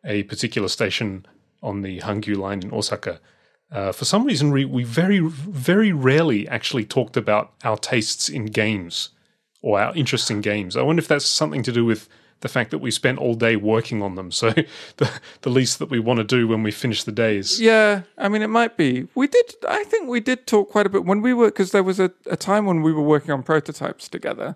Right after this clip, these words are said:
Speaker 1: Yeah.
Speaker 2: And we talked quite a bit about games, games design, and, you know, by extension, our own personal taste in games when we were doing that,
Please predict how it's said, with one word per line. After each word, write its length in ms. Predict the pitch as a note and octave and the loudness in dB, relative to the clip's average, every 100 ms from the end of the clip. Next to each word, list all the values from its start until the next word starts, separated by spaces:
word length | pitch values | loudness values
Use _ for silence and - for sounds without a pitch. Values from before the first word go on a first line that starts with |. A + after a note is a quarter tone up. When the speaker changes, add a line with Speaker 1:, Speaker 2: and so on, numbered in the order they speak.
| - | -6
Speaker 1:
Yeah. 220 | A2+ F#2 - _ _ | -6 -6 -10 _ _
Speaker 2:
And 160 | F3 F3+ | -2 -2
we 80 | A3 | -2
talked 320 | D4+ E3 - | -2 -2 -2
quite 240 | - F3 | 0 0
a 40 | D#3 | 0
bit 320 | G3 E3 - | 2 0 0
about 540 | - - C3 B2+ B2 - _ _ _ _ _ _ - | -8 -2 0 0 -4 -8 _ _ _ _ _ _ -4
games, 760 | A3+ D3 C#3+ C3+ B2+ - - - _ - | 2 4 2 0 -4 -6 -14 -18 _ 2
games 320 | C3 C3 A#2 | 4 4 0
design, 720 | C#3 A#2+ B2+ B2 A#2 A#2+ B2 - | -2 2 4 4 0 -2 -6 -2
and, 500 | A#2+ A#2 A#2 D#3 - _ _ _ _ _ _ - | 0 0 -2 -4 -8 _ _ _ _ _ _ -2
you 80 | |
know, 100 | B2 | 2
by 160 | A#2 C3+ | 4 2
extension, 460 | B2 - C#3+ - B2+ | 2 0 0 -2 -2
our 260 | C3 C3 A#2 | 0 2 0
own 140 | A2+ | 0
personal 400 | C3+ B2+ - B2 | 0 -2 -4 -12
taste 320 | - - - | -12 -14 -14
in 120 | - | -14
games 500 | - - - - - - | -10 -10 -10 -16 -20 -6
when 240 | F#3+ D3+ | 0 2
we 100 | B2+ | 4
were 100 | B2 | 2
doing 320 | A#2+ C#3 A#2 B2 | 4 2 2 0
that, 300 | D3+ B2+ | -2 -4